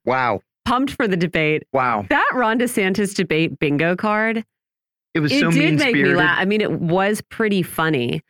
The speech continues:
Speaker 1: It was. It was funny, but
Speaker 2: Uh, li-
Speaker 1: mean-spirited.
Speaker 2: Yeah, I have a
Speaker 1: She's
Speaker 2: question.
Speaker 1: mean.
Speaker 2: Again, I was out of the United States for ten years, right?
Speaker 1: Mm-hmm.
Speaker 2: A, a solid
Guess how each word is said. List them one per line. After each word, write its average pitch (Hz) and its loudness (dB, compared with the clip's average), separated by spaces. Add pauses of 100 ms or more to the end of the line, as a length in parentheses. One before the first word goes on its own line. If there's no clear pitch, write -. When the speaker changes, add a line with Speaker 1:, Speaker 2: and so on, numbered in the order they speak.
(140)
Speaker 1:
It 185 -2
was. 110 0
It 180 -2
was 160 0
funny, 98 -2 (280)
but 196 0
Speaker 2:
Uh, 208 -2
li- 202 2
Speaker 1:
mean-spirited. 143 0
Speaker 2:
Yeah, 320 0
I 339 -2
have 370 -2
a - -2
Speaker 1:
She's 415 -4
Speaker 2:
question. 247 0
Speaker 1:
mean. 104 0
Speaker 2:
Again, 160 -2 (400)
I 254 -2
was 311 -2
out 320 0
of 320 -2
the 311 -2
United 294 -2
States 262 -4
for 190 -2
ten 160 -2
years, 123 0
right? 107 0
Speaker 1:
Mm-hmm. 143 0
Speaker 2:
A, 101 0
a 92 -6 (320)
solid 240 -2